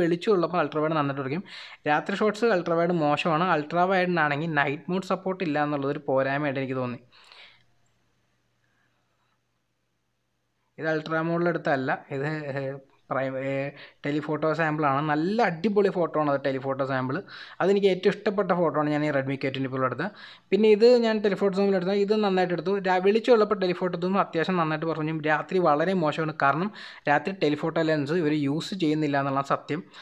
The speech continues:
ടെലിഫോട്ടോ ലെൻസിന് പകരം പ്രൈമറി ക്യാമറ, ആ, വെച്ച് അത് ഡിജിറ്റൽ സൂം ചെയ്യുകയാണ്. നിങ്ങൾ നൈറ്റ് മോഡ് എടുക്കുവാണെങ്കിൽ നൈറ്റ് മോഡ് അത്യാവശ്യം നല്ലതാണ്. നിങ്ങൾ സൂം ചെയ്യുന്നില്ല എങ്കിൽ നൈറ്റ് മോഡ് അടിപൊളിയാണ്. എനിക്ക് ഭയങ്കര ഇഷ്ടമായി നൈറ്റ് മോഡ്. നിങ്ങൾക്ക് തന്നെ കാണാം,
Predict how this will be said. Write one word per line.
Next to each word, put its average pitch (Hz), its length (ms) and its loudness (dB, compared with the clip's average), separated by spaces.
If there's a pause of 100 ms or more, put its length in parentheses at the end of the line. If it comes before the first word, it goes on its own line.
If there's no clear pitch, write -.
(260)
ടെലിഫോട്ടോ 170 440 2
ലെൻസിന് 175 340 0
പകരം 156 240 4 (100)
പ്രൈമറി 147 460 2
ക്യാമറ, 147 300 0 (320)
ആ, - 20 4 (720)
വെച്ച് 156 180 -4 (160)
അത് 147 180 0
ഡിജിറ്റൽ 135 340 -4
സൂം 156 200 -2
ചെയ്യുകയാണ്. 131 340 0 (340)
നിങ്ങൾ 214 240 2
നൈറ്റ് 202 240 2
മോഡ് 233 180 6
എടുക്കുവാണെങ്കിൽ 170 500 2
നൈറ്റ് 202 180 -4
മോഡ് 233 120 4
അത്യാവശ്യം 214 340 2
നല്ലതാണ്. 165 400 4
നിങ്ങൾ 208 240 2
സൂം 214 280 6
ചെയ്യുന്നില്ല 180 460 6 (100)
എങ്കിൽ 156 180 -2 (300)
നൈറ്റ് 156 240 -6
മോഡ് 180 160 4
അടിപൊളിയാണ്. 151 600 2
എനിക്ക് 185 180 0
ഭയങ്കര 156 300 0
ഇഷ്ടമായി 151 360 0
നൈറ്റ് 135 200 0
മോഡ്. 147 180 0
നിങ്ങൾക്ക് 185 240 0
തന്നെ 214 200 2
കാണാം, 160 160 4